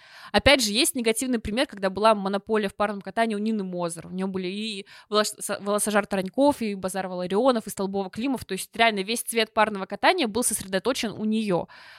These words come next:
Потом ей это стало неинтересно, она сама сказала, что ей это все надоело, фигурное катание уже ее не привлекает, слишком нервно, неинтересные проекты. Она отошла от дел, и как-то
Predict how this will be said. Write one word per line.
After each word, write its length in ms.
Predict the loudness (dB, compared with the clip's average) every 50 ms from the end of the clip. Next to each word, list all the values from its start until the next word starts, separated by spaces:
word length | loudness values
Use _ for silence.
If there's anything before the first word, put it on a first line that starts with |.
| -20 -20 _ _ 2
Потом 300 | 2 4 6 6 6 6
ей 180 | 4 4 4 4
это 100 | 4 4
стало 280 | 0 2 4 4 6 4
неинтересно, 600 | 4 0 -2 -2 0 2 4 4 6 6 4 2
она 120 | 2 0
сама 220 | 0 0 0 -2 -2
сказала, 340 | -4 -4 -4 -2 -2 -2 -2
что 140 | -4 -8 -10
ей 60 | -8
это 80 | -8 -8
все 120 | -8 -6
надоело, 460 | -6 -6 -4 -2 2 4 4 4 4 2
фигурное 380 | 0 -4 -6 -6 -4 -4 -4
катание 440 | -6 -6 -6 -6 -6 -6 -6 -6 -8
уже 160 | -8 -6 -6
ее 120 | -6 -6 -6
не 100 | -8 -8
привлекает, 560 | -6 -6 -6 -4 -4 2 6 8 8 8 6
слишком 360 | 4 -2 -4 -4 -4 -6 -6
нервно, 380 | -4 0 2 4 4 4 4 2
неинтересные 600 | 0 0 0 0 0 0 0 0 -2 -2 -4 -4
проекты. 480 | 0 4 4 4 4 4 2 -2 -4 -4 -6 -10 -2 2
Она 200 | 4 4 6 4
отошла 360 | 4 2 0 2 6 6 6
от 100 | 6 4 2
дел, 280 | 4 4 4 4 2 -2 -12 -20 -8 -2
и 140 | -2 0
как-то 680 | 2 2 2 0 2 2 2 4 4 4 2 0 -4 -8